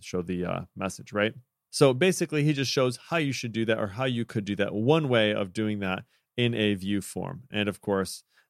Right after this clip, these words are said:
as always, again, there are a hundred different ways to display it as well. But this is a nice, straightforward one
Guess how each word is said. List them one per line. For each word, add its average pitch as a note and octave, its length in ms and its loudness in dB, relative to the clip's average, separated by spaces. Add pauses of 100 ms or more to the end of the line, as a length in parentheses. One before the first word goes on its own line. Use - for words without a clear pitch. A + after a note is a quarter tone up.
as A2+ 200 4
always, G#2+ 400 2
again, G#2 500 -4
there G#2+ 180 2
are G2+ 280 0
a G2+ 60 -8
hundred G#2 300 -4
different G#2 280 -10
ways G#2 320 0 (120)
to G2+ 120 -8
display C#3+ 520 0
it G#2+ 120 2
as G#2+ 220 -2
well. G2 300 0
But B2 120 -2
this D3 120 -2
is B2+ 160 -8
a A2+ 80 -2
nice, A2 380 0
straightforward A2+ 680 0
one G#2 280 -2